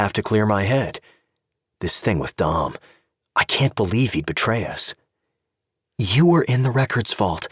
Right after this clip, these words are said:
I saw you come out, and you headed straight for the street." Damn. Gabe had been right. The kid was wasted behind a desk.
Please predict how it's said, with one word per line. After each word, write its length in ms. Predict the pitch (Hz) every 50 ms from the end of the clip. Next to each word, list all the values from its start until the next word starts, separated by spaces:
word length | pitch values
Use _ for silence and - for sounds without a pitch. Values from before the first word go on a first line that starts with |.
| - - - - _ _ _ -
I 100 | 135 151
saw 340 | 143 - - - 160 151 147
you 180 | 147 123 - 123
come 260 | - - 143 131 120
out, 280 | 117 117 113 101 - - - - - - -
and 80 | 143
you 120 | 139 147 131
headed 280 | 117 147 165 170 151
straight 460 | - - - - - 139 147 156 151 -
for 120 | - 151
the 100 | - 120
street." 440 | - - - 180 180 151 104 - - _ - _ _ _ _ _ _ _ _ _ _ _ _ _ _ _ _ _ _ _ _ _ -
Damn. 400 | - - - - - - - - - _ _ _ _ _ _ _ _ _ _ _ _ _ _ _ _ _ _ _ _ _ -
Gabe 380 | - 90 107 135 147 139 -
had 240 | 104 110 123 123 107
been 200 | 107 98 87 85
right. 320 | 92 95 92 80 76 - - _ _ _ _ _ _ _ _ _ _ _
The 100 | - -
kid 280 | - - - 165 165 120
was 180 | 98 95 - 90
wasted 440 | 90 110 117 117 - - - 69
behind 300 | 69 - 67 - 73 67
a 60 | 69 -
desk. 460 | - 92 80 71 71 - - -